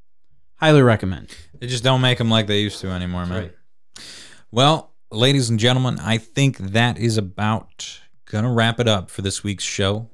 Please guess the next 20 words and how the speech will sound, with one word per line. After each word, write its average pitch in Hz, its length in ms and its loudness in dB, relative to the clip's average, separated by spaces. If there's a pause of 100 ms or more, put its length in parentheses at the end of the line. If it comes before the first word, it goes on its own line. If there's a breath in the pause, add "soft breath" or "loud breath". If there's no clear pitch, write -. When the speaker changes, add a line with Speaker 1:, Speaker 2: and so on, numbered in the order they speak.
(100)
Speaker 2:
We 120 80 -6
do 240 160 0
appreciate 302 500 0
you 269 100 0
tuning 262 360 -2
in, 254 220 -2
everybody 208 480 -2
in 208 120 -2
the, 196 220 -2
uh, 185 240 2
comments 208 560 2
here. 196 360 4
Uh, - 280 0
wide 185 240 4
range 175 240 2
of 156 100 -8
conversation. 156 720 -2
Thank 143 220 -2
you 135 100 -4
for 123 460 0